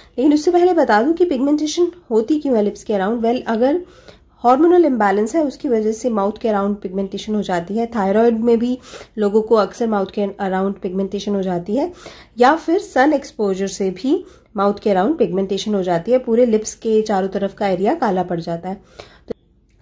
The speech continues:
तो चलिए बताती हूँ ये पिगमेंटेशन,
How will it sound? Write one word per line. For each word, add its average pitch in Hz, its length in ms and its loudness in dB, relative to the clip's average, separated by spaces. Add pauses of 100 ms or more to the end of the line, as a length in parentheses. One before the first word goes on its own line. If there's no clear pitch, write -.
तो 214 60 -6
चलिए 240 240 4
बताती 254 360 0
हूँ 392 100 2 (400)
ये 254 80 0
पिगमेंटेशन, 269 920 2